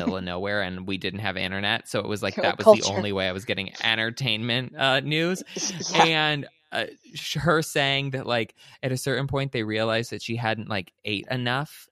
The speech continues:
Speaker 1: in, like, they
Speaker 2: Okay.
Speaker 1: were, it was Eat, Pray, Love, but she hadn't ate enough. And so then they were like, "Okay, we need to go back and film all of these scenes of you just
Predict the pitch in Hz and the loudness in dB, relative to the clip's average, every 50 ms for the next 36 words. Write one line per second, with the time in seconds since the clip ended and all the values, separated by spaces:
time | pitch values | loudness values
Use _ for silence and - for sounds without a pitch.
0 | _ _ - 117 110 104 101 101 98 95 95 _ _ _ _ _ _ _ _ - | _ _ -2 -2 -2 -2 -2 -4 -8 -8 -10 _ _ _ _ _ _ _ _ 2
1 | - 233 208 185 110 107 - 113 110 - - - 120 117 113 110 - 113 120 117 | 2 2 4 2 0 0 0 -2 -4 -4 -2 -2 0 0 -2 -2 -2 -4 -4 -2
2 | - 131 120 104 104 104 117 131 135 120 - 113 110 110 104 104 113 - - 104 | 0 0 0 0 0 0 0 0 -2 -4 -4 -4 -2 -2 -2 -2 -2 -4 -4 -4
3 | 98 - 127 139 143 147 160 - - - 120 117 - 123 113 110 107 113 113 113 | -4 -2 -2 -2 0 0 -2 -2 -4 -6 -6 -2 -2 -2 0 0 0 0 0 0
4 | 110 113 110 104 101 98 98 - 107 - - 107 98 107 107 104 104 104 113 - | 0 0 0 0 0 -2 -2 -2 -4 -2 -2 -2 -2 0 0 -2 -2 -2 -2 -2
5 | 104 92 - 90 85 98 - 117 101 - - 104 101 98 98 95 95 95 98 92 | -2 0 0 0 0 0 -2 -6 -8 -6 -4 -2 -2 0 0 0 0 -2 -2 -4
6 | 95 95 92 - - - 95 98 101 98 95 95 92 92 90 98 - - | -4 -6 -6 -6 -6 -6 -6 -6 -4 -6 -4 -4 -4 -4 -4 -6 -10 -12